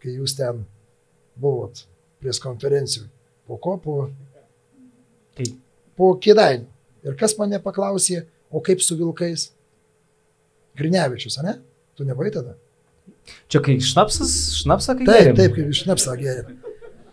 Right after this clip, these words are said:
Speaker 1: Tai va, tai Grinevičius sako, treneri, o kaip su Vilkais?
Speaker 2: Spaudos konferencijai samagonas
Speaker 1: Jo.
Speaker 2: įtras.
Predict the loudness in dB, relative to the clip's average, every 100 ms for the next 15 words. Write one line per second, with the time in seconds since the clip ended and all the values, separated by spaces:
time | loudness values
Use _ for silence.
0 | _ _ _ -4 10 12 12 12 12 12
1 | 12 12 6 8 10 12 12 12 10 12
2 | 10 10 10 10 12 8 4 2 4 4
3 | 0 0 2 2 2 0 6 10 12 10
4 | 8 8 8 8 6 4 4 6 6 6
5 | 0 0 0 0